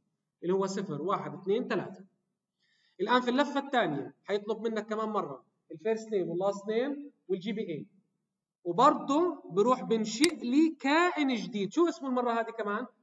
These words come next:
اس تي دي. الآن ال اس تي دي هذا كيف بدي أعطيه للمصفوفة؟ بقول له ال اس تي دي خزنه وين؟ في اي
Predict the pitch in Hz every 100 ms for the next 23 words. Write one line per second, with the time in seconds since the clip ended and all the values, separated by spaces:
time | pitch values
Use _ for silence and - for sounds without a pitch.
0 | _ 214 - 185 160 - _ _ _ _
1 | _ _ _ _ _ _ _ - 185 220
2 | 208 294 339 359 330 302 294 262 285 320
3 | 269 269 277 277 247 226 - 226 208 214
4 | 254 - _ _ _ 190 220 208 202 277
5 | - 269 220 285 240 269 - 233 220 208
6 | 240 - _ _ _ - 190 190 220 254